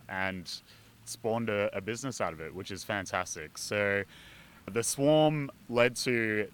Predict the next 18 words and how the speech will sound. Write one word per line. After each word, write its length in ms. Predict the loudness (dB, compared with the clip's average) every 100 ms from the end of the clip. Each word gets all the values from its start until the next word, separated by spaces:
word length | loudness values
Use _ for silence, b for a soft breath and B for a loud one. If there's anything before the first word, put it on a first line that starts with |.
| -8
the 180 | -6 -4
flyby 440 | 2 4 6 4
missions 560 | 2 -4 -6 -6 -10 -2
rather 280 | 2 2 0
than 260 | -4 -2
the 400 | -4 -4 -4 -6 -10
swarm 380 | -8 -6 -4
being 220 | -4 -6 -6
part 300 | -4 -4 -2
of 320 | -2 -2 -6 -12
the 80 |
flyby 440 | -12 -8 -8 -8 -12
missions. 520 | -12 -14 -16 -18 -20 -20 -20 -20 -20 -20 -20 -20 -20 -20 -20 -12 0
There 100 | 4
are 60 | 6
a 40 |
bunch 220 | 4 2
of 240 | -2 -6